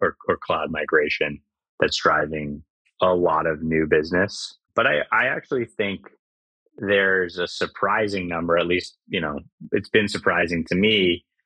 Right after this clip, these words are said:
if I think back to two years ago, just how many, how many customers that we serve or that we'd wanna serve that are out there that haven't fully migrated to the cloud and,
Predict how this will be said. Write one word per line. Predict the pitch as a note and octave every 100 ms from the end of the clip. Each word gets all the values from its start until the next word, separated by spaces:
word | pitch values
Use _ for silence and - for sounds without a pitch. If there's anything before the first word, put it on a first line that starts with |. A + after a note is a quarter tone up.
| _ -
if | -
I | F2
think | F2 F#2+ E2+
back | F2+ E2 -
to | E2
two | - E2+
years | E2+ F#2+ F2
ago, | D#2 D#2 D2 - _ _ -
just | B2+ -
how | A#2+ A2+
many, | G2+ F#2+ F2+ E2+ E2
how | - F#2+
many | F2+ E2+
customers | - F2 - E2+ D#2+ D#2 - - _ _ _ _
that | E2+ E2
we | G#2+
serve | G#2 - G2 F#2+ F#2
or | E2
that | D#2+ D#2+
we'd | E2
wanna | E2+ G#2 G#2+
serve | - F2 E2 D#2+
that | D#2+
are | D#2
out | E2+ A2 -
there | F2 D#2+ D2+ D2+ _ _ -
that | G#2+
haven't | G#2 A#2+ A2 E2 D2+ _ _ _
fully | - F#2 E2+
migrated | D#2+ D#2 D#2 E2 D#2 D2+
to | -
the | D#2
cloud | - D#2 D#2+
and, | D#2+